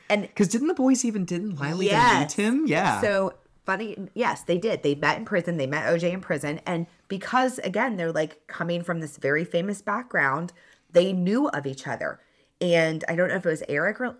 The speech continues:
Speaker 1: Lyle, but one of them recommended, um, Leslie's coworker,
Speaker 2: That's
Speaker 1: who
Speaker 2: right.
Speaker 1: was, was, uh, Johnny Cochran.
Speaker 2: Yep.
Speaker 1: And so that's how they ended up with that legal team, how O J ended up with that legal team, which, of course,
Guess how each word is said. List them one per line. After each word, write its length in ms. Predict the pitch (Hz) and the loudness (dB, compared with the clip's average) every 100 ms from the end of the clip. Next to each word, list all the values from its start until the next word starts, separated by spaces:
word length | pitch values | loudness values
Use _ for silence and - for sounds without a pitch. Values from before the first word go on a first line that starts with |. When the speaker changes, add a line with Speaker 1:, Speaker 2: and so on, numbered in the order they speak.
| _ | _
Speaker 1:
Lyle, 340 | 175 139 131 165 | -2 2 2 2
but 160 | 180 | -2
one 160 | 151 151 | -2 -2
of 120 | 180 | 0
them 200 | 170 139 | -2 -2
recommended, 960 | 131 147 - 165 147 165 139 127 135 160 _ _ _ _ - | 0 0 -2 -4 -4 -2 0 0 -2 -6 _ _ _ _ -2
um, 480 | 147 135 131 127 135 - | 2 2 0 -6 -14 -14
Leslie's 840 | 143 143 143 147 156 165 160 165 - _ | -6 0 0 0 -4 -4 -4 -8 -12 _
coworker, 1000 | - - 240 294 208 143 - 156 190 196 _ _ _ | -12 2 4 6 4 4 0 -2 -2 -6 _ _ _
Speaker 2:
That's 160 | 185 196 | 0 4
Speaker 1:
who 80 | 226 | 4
Speaker 2:
right. 80 | 190 | 4
Speaker 1:
was, 200 | 175 - | 2 -2
was, 360 | - 160 151 - | -4 -4 -4 -4
uh, 180 | 170 160 | 0 0
Johnny 280 | 170 185 190 | 2 2 0
Cochran. 540 | 208 285 - - - 147 | -4 -6 -4 -6 -6 -6
Speaker 2:
Yep. 220 | 101 - - _ _ - | -8 -8 -16 _ _ -4
Speaker 1:
And 200 | 170 165 | -2 -2
so 500 | 170 156 151 143 - | -2 0 0 -2 0
that's 220 | 160 170 | 2 2
how 240 | - 185 175 | -2 -4 -2
they 140 | 156 | -4
ended 340 | - 151 151 - | -8 -6 -2 2
up 240 | 196 190 | 2 0
with 140 | 151 | -6
that 280 | 143 135 - | -6 -6 -6
legal 360 | 196 233 - 160 | -4 -4 -4 -6
team, 460 | - 151 127 131 | -6 -6 -6 -8
how 200 | 147 143 | -6 -6
O 160 | - 131 | -4 -4
J 200 | 139 139 | -2 -4
ended 200 | 127 123 | -6 -10
up 60 | - | -8
with 80 | |
that 160 | - 175 | -8 -6
legal 220 | 226 208 | -4 -4
team, 200 | 202 165 | -4 -8
which, 140 | 151 143 | -8 -12
of 100 | - | -8
course, 460 | - 135 139 - | -2 -2 -2 -12